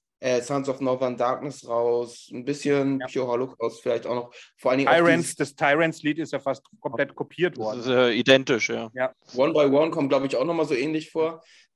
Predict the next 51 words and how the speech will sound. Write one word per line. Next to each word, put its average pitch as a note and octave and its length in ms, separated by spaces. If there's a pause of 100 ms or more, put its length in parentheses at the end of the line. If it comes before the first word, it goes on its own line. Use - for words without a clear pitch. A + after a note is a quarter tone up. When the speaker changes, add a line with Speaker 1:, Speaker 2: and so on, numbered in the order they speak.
(100)
Speaker 1:
Äh, C3 60
aber C3 640
du B2+ 100
hast D3+ 160
auch, C3 220
äh, B2 160 (280)
vor B2+ 140
allen B2 180
Dingen, B2 120
äh, B2 140
diese, B2 460 (840)
was - 220
sie C3+ 100
da B2 140
in A#2+ 100
der A#2 280 (300)
Spätphase, B2 640
vor G2+ 140
allen A#2+ 100
Dingen A#2+ 100
auch A2+ 120
mit B2 120
dem A#2 120
vorherigen A#2+ 480
Album A#2+ 320
dann A#2 160
sehr, A#2 340 (640)
äh, A#2 140
ausgearbeitet A#2+ 680
haben, A#2 160
diese A2+ 200
epische B2 460
Breite. A#2 440
Ich A2+ 100
denk A2 160
da A#2 100
so A2 140
an, A2+ 240
äh, A2 280
Mighty A2+ 280
Raven A#2+ 380
Dark A2+ 240
ist A2 100
ja A2+ 80
ein A2 140
wirklich G#2+ 360
sehr A#2 280
epischer - 360
Song, A#2 360
sehr A2 140
lang, A#2+ 420